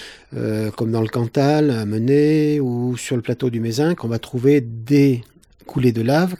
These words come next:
qui nous donnent, euh, ce qu'on appelle les, les, les tuiles, les, comment on appelle ça, les lauses ou les,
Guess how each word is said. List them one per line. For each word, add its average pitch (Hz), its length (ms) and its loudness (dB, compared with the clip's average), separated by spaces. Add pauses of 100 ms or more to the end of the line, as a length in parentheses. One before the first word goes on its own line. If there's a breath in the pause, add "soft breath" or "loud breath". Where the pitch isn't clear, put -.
qui 127 380 -2
nous 123 120 2
donnent, 131 360 4
euh, 107 240 -6 (280 loud breath)
ce - 80 -16
qu'on 110 120 -4
appelle 110 320 -4
les, 107 340 -6
les, 104 240 -6
les 113 140 -6
tuiles, 131 420 -2 (100)
les, 110 440 -8 (840 loud breath)
comment 120 160 -12
on - 20 -10
appelle 113 160 -10
ça, 113 160 -8
les 107 100 -6
lauses 123 460 2
ou 120 40 -6
les, 107 440 -4